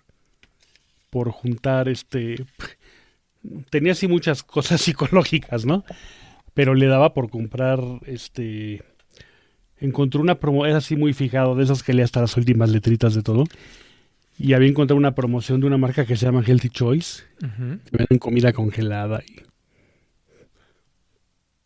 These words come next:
Speaker 1: pudines y cosas así.
Speaker 2: Ujú.
Speaker 1: Y, y a ve-, y, y, y esa parte del personaje está inspirada en un señor de verdad que exis-, que existió, bueno, que existe.
Speaker 2: Ujú.
Speaker 1: Hace como veinte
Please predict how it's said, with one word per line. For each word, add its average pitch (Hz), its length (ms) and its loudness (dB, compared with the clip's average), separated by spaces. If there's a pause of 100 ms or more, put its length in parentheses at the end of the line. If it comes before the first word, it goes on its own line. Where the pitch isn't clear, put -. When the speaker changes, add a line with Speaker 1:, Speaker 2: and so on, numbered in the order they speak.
(480)
Speaker 1:
pudines 151 800 6
y 117 60 -8
cosas 127 360 -2
así. 117 300 -6 (480)
Speaker 2:
Ujú. 131 360 -12 (180)
Speaker 1:
Y, - 120 -20 (260)
y 143 220 0
a 120 80 0
ve-, 131 140 -4
y, 147 200 2 (180)
y, 175 200 0 (120)
y 165 80 8
esa 190 220 6
parte 196 260 6
del 165 120 8
personaje 147 440 4
está 156 160 4
inspirada 151 400 6
en 135 80 4
un 139 80 4
señor 135 320 4
de 151 60 6
verdad 127 240 2
que - 120 -18
exis-, - 300 -10
que - 120 -10
existió, 123 440 -4
bueno, 147 240 0
que 117 80 -8
existe. 135 440 -10 (440)
Speaker 2:
Ujú. 135 340 -10 (540)
Speaker 1:
Hace 131 180 4
como 127 180 6
veinte 120 200 6